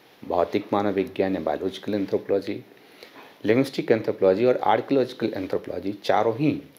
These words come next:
क्षेत्र में इनका बहुत ही महत्वपूर्ण योगदान है। आपको simple लिखना है, इतना मैं detail बता रहा हूँ आपको, इतना नहीं जानना है। आपको सिंपल दो लाइन में लिखनी है कि फ्रेंच वॉर्स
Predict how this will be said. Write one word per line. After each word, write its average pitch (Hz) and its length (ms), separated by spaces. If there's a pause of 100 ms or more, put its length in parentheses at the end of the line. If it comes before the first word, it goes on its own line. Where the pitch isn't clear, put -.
(120)
क्षेत्र 110 320
में 104 200
इनका 104 300
बहुत 110 320
ही 127 60
महत्वपूर्ण 95 420
योगदान 87 400
है। - 360 (640)
आपको 147 240
simple 143 500
लिखना 87 360
है, 104 500
इतना 117 460
मैं 107 240
detail 98 300
बता 95 340
रहा 98 160
हूँ 78 240
आपको, - 360 (300)
इतना 117 220
नहीं 113 260
जानना 82 300
है। - 440 (220)
आपको 120 220
सिंपल 113 440
दो 90 220
लाइन 90 200
में 87 160
लिखनी 82 320
है 90 240 (600)
कि 143 340 (440)
फ्रेंच 92 280
वॉर्स - 520